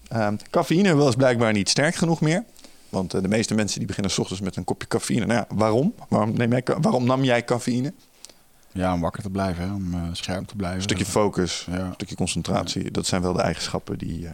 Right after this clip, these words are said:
Speaker 1: worden toegedicht aan, eh, cafeïne. En, eh, nou, die boys die hadden zoiets van, "Maar wat nou als er ook iets is wat je kan nemen in de ochtend... wat je creatiever maakt?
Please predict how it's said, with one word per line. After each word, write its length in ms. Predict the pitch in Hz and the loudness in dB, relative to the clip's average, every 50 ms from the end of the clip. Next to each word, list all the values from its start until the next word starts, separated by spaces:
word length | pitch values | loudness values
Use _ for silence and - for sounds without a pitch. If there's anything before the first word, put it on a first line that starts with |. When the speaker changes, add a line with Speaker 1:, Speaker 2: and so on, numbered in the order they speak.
| - - | -12 -12
Speaker 1:
worden 280 | - - 90 82 90 87 - | -10 -8 -6 -6 -6 -4 -2
toegedicht 480 | - 113 - - - - 95 - - | -2 -2 -2 -2 -2 -4 -4 -4 -2
aan, 220 | - - 95 95 101 | -2 -2 -2 -2 -4
eh, 60 | 98 - | -4 -4
cafeïne. 440 | - 98 - - - - 104 117 160 - _ _ - - - - - - - - - | -6 -6 -6 -4 -4 -4 -4 -6 -8 -12 _ _ -20 -20 -20 -20 -20 -20 -20 -4 0
En, 260 | - 131 131 131 131 | 2 2 4 4 4
eh, 60 | 127 123 123 120 117 110 | 4 6 6 6 4 4
nou, 180 | - 135 120 117 | 4 2 2 2
die 100 | 127 135 | 2 2
boys 260 | 135 156 156 147 139 | 4 4 4 4 4
die 100 | - 147 | 2 2
hadden 180 | 143 139 135 131 | 4 4 2 2
zoiets 220 | - - 127 - | 2 0 0 2
van, 140 | - 135 123 | 2 2 2
"Maar 100 | 120 127 | 2 2
wat 160 | 127 190 226 | 2 2 4
nou 260 | - 208 196 196 185 - | 4 4 4 6 4 4
als 180 | - 147 139 | 4 2 2
er 140 | 147 139 131 | 2 2 4
ook 320 | 139 160 185 185 - - _ _ _ _ _ _ _ | 4 2 2 0 -2 -10 _ _ _ _ _ _ _
iets 220 | - 139 139 - 143 | -4 -2 0 2 2
is 120 | 139 131 | 2 2
wat 120 | 127 123 | 2 0
je 60 | - 120 | 0 0
kan 140 | - 127 | 0 2
nemen 240 | 123 123 113 117 120 | 2 2 2 4 4
in 60 | 117 | 4
de 80 | 110 - | 4 4
ochtend... 380 | - 117 - - 117 107 98 - | 2 0 0 0 -2 -2 0 2
wat 200 | 101 101 98 - | 0 0 2 2
je 200 | 104 98 92 - - - _ _ _ | 2 2 0 -2 -8 -20 _ _ _
creatiever 580 | - - 120 117 110 - - 196 175 143 120 | -2 0 2 2 2 2 2 2 2 2 2
maakt? 400 | 110 107 98 - - - - - | 2 2 0 -2 -4 -8 -12 -20